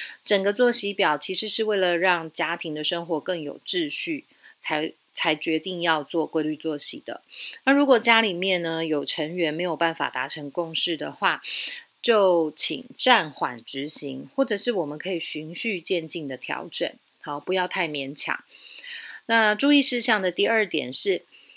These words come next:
开始执行规律作息之后，你一定会发现有一些卡卡的部分。那卡卡的部分，孩子可能会哭闹，孩子可能比较容易，呃，发脾气。那你可以按照孩子的状况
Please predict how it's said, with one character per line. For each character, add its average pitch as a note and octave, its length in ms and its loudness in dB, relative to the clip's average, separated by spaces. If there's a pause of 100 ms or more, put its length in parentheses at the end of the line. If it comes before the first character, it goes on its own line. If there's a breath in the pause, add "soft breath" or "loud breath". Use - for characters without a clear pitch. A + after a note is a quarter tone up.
(140 loud breath)
开 C#4+ 120 4
始 C4 200 4
执 F3+ 140 0
行 F3+ 200 2
规 G3 160 0
律 G3 160 -2
作 F#3 180 0
息 D3 200 -2
之 D3+ 240 -6
后， F#3 180 0
你 D#3 180 -6
一 D#3+ 40 -10
定 G3+ 180 -2
会 G#3 100 0
发 F#3+ 300 0
现 F#3 240 -2
有 D#3 160 -2
一 D#3 80 -4
些 G3 180 0
卡 - 400 2
卡 C3 300 -2
的 C#3+ 80 -8
部 F3+ 240 -4
分。 E3 300 -4 (520 loud breath)
那 E4 80 4
卡 A#3+ 220 0
卡 A#3 160 2
的 G3 100 6
部 A3+ 240 0
分， G#3 280 4
孩 E3+ 180 0
子 F#3 100 0
可 F3+ 140 -6
能 C#3+ 100 -6
会 G3 140 -8
哭 G#3+ 360 -2
闹， G#3+ 360 4
孩 F3 180 0
子 F3+ 140 -2
可 F3 140 -8
能 C#3+ 180 -6
比 D3 100 -8
较 F3+ 220 0
容 D#3+ 300 -2
易， F3 340 -4
呃， D3 800 -6
发 F#3 180 6
脾 E3+ 220 -4
气。 E3+ 380 4 (560 loud breath)
那 C4+ 160 6
你 G3+ 160 2
可 A3 120 0
以 G#3+ 80 4
按 F#3+ 240 -2
照 F3+ 160 2
孩 D3 240 -4
子 D3 180 -6
的 C#3 180 0
状 D#3 320 -2
况 D#3+ 360 -4